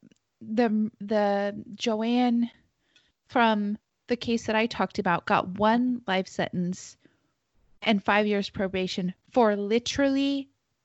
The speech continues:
executing her daughter-in-law. And Rocklin, Rocklin, <laughs> Rock and Rollin' got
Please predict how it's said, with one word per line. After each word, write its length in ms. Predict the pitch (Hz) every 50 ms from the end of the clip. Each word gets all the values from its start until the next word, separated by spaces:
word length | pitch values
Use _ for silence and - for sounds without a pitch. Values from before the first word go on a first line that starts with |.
| _ _ -
executing 840 | 240 247 247 - - - 226 - - 202 202 196 196 185 190 185 185 _ _ _ _ _ _ _
her 200 | - - - 202
daughter-in-law. 680 | 180 190 165 165 160 143 135 143 151 156 135 127 - - - _ - - - - - -
And 220 | - 220 208 196
Rocklin, 580 | 214 208 202 208 - - 233 233 226 220 220 - _ _ _ _ - -
Rocklin, 520 | 185 160 143 160 - - 175 165 131 120 - - - 226 _ _
<laughs> 280 | - - - - _ -
Rock 400 | 196 214 202 214 277 277 - 277
and 160 | 254 233 208
Rollin' 560 | 202 202 208 196 185 160 156 165 190 208 233 _ _ _ _ _ _ _ _ _ _ -
got 200 | - 220 -